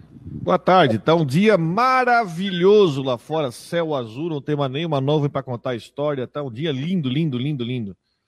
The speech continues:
E, bom, no sol tá quente. <laughs> Um abraço a todos aí, estamos aí juntos aí pra,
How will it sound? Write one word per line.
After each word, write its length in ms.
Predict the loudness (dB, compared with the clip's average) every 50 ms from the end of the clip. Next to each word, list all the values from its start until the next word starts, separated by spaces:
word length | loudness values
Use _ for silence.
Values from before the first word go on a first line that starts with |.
| _ _ _ _ _ _ _ _ _ _ -18
E, 460 | -14 -12 -10 -10 -10 -12 -12 -14 -14
bom, 220 | -12 -10 -8 -6 -6
no 120 | -6 -8
sol 240 | -8 -4 -4 -4 -2
tá 120 | -2 -4 -6
quente. 540 | -2 0 2 2 2 0 -4 -14 -18 -18 -20 -20 -20 _ _
<laughs> 100 | -12 -12 -12 _ _ _ _ _ _ _ _ _ _ _ _ _
Um 60 | -4
abraço 420 | 0 2 4 4 4 4 4 2
a 60 | 0 0
todos 380 | 2 2 2 2 2 2 2
aí, 260 | 2 2 2 2 0
estamos 380 | -2 -2 -2 -2 0 0 2 2
aí 160 | 2 2 2
juntos 280 | 2 2 0 0 0 -2
aí 140 | -2 -2 -2
pra, 320 | -4 -4 -4 -4 -4 -6